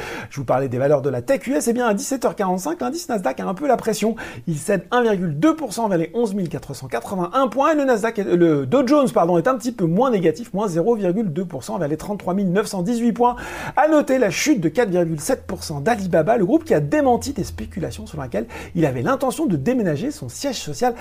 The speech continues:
à Singapour. Si on regarde les valeurs en hausse à Paris, eh bien on retrouve Alten en tête du S B F cent vingt. Le leader européen de l'ingénierie et du conseil bénéficie notamment d'un relèvement d'objectifs de cours d'eau d'eau de cent cinquante à cent soixante-cinq euros. L'analyse qui a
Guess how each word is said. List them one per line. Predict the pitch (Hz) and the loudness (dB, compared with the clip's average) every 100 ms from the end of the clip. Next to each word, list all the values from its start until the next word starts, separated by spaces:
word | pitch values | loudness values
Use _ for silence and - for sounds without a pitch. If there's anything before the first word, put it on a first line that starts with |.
| - - | -12 -14
à | - | -12
Singapour. | 113 247 233 147 147 131 | -10 -4 0 0 0 -4
Si | - | 0
on | 311 | 0
regarde | 240 320 370 | 2 2 2
les | 262 | 2
valeurs | 226 175 214 170 | 2 2 2 2
en | |
hausse | 170 214 | 2 2
à | 147 | -4
Paris, | 123 143 240 | -6 -2 0
eh | |
bien | 185 214 | 2 4
on | |
retrouve | 220 233 233 - | 4 4 2 0
Alten | 294 311 240 247 160 | 0 2 2 2 2
en | 226 | 0
tête | 240 285 190 | 0 0 0
du | 151 - | -2 -2
S | 247 185 | -2 2
B | 214 | 4
F | 208 | 4
cent | - 196 | 0 2
vingt. | 208 208 - - | 2 0 -12 -4
Le | 180 | 2
leader | 233 233 202 175 - | 4 4 2 2 4
européen | 233 233 233 175 | 6 6 4 0
de | 151 | 2
l'ingénierie | 160 233 226 226 185 | 2 2 2 2 4
et | |
du | 180 262 | 2 2
conseil | 269 254 269 262 | 0 4 2 2
bénéficie | 151 160 302 285 - 185 220 | 0 2 2 0 -4 -8 -2
notamment | 175 175 165 175 | 0 0 0 -2
d'un | 139 | -2
relèvement | 151 185 180 | -2 0 2
d'objectifs | 160 190 220 226 311 254 | 2 2 2 0 0 2
de | 302 | 2
cours | 285 285 247 | 2 0 2
d'eau | 233 | 2
d'eau | 226 | 2
de | 196 135 | 0 -4
cent | 233 | -4
cinquante | 240 220 190 147 - - - - | -4 -6 -6 -8 -8 -16 -16 -10
à | 113 | -8
cent | - 214 | -6 -6
soixante-cinq | 180 - 151 - 302 254 | -6 -6 -4 -2 -2 2
euros. | 262 254 349 - - - | 4 4 4 0 -6 0
L'analyse | 165 156 180 311 | 4 4 2 -2
qui | - | 0
a | 226 | 0